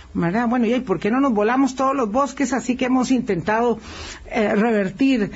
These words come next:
la cobertura y hacer de este un paraíso, una mina de explotación verde, como digo siempre.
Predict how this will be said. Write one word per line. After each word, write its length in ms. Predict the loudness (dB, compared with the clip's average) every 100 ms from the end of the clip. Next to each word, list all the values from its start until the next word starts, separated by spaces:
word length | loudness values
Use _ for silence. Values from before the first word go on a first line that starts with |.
| -12 -10
la 180 | -2 -2
cobertura 600 | 2 2 2 2 0 2
y 80 | 0
hacer 260 | 0 -2 0
de 220 | 2 2
este 200 | 0 -2
un 100 | 0
paraíso, 640 | 0 2 0 2 0 0 -4 -2
una 160 | 0 4
mina 300 | 4 2 0
de 60 |
explotación 580 | -2 -2 -2 -2 2 2
verde, 320 | 2 0 0
como 280 | 0 0 2
digo 320 | 2 2 0 -6 -18 -20
siempre. 580 | -2 0 2 0 -2